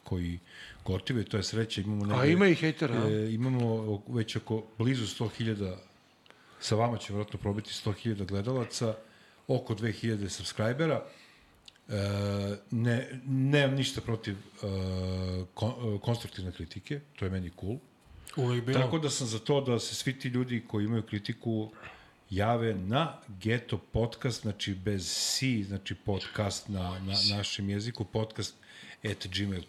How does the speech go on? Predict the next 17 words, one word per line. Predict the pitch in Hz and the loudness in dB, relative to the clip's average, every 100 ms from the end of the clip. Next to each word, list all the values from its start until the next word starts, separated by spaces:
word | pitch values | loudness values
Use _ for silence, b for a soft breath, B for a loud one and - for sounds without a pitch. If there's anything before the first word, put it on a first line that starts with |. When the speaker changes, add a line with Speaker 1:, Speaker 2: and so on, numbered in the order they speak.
| - | -2
Speaker 1:
com, | 160 139 95 | -2 -2 -4
ghetto | 110 113 92 | -4 -4 -6
podcast | 110 113 - 92 | -4 -4 -4 -2
at | |
gmail | 113 101 - | 0 0 0
com. | 131 95 B B B B B | 0 0 B B B B B
E, | 131 98 95 | -2 0 0
ostavite | 101 107 - 113 101 | 0 0 0 0 2
svoje | 113 104 | 2 2
podatke | 90 98 120 - 127 | 0 0 0 0 -2
i | 110 101 | -2 -4
bit | 87 95 - | -4 -4 -2
ćete | - 98 | -2 -2
gosti | 87 101 101 - 95 | -2 0 -2 -4 -6
u | 90 | -4
ovoj | 98 90 | -4 -2
emisiji, | 87 95 - - 113 104 101 101 | -2 -2 -2 0 0 0 0 -2